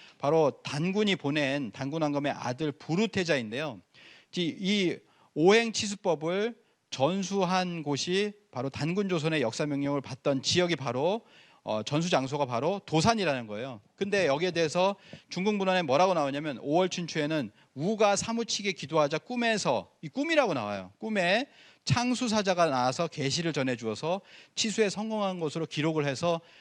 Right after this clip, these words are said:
누구인지 모르게끔 이렇게 해놨다는 거죠. 그래서 이렇게 사공 우가 금관 오처-, 어,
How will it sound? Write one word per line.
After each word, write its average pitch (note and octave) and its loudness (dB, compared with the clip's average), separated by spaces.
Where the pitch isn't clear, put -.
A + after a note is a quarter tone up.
누구인지 F3+ 0
모르게끔 D#3 -2
이렇게 B2 -6
해놨다는 D3 -4
거죠. G#2 -8
그래서 E3+ 0
이렇게 F#3+ 0
사공 G#3 -4
우가 D#3 0
금관 G3+ 0
오처-, F3+ -4
어, C#3 0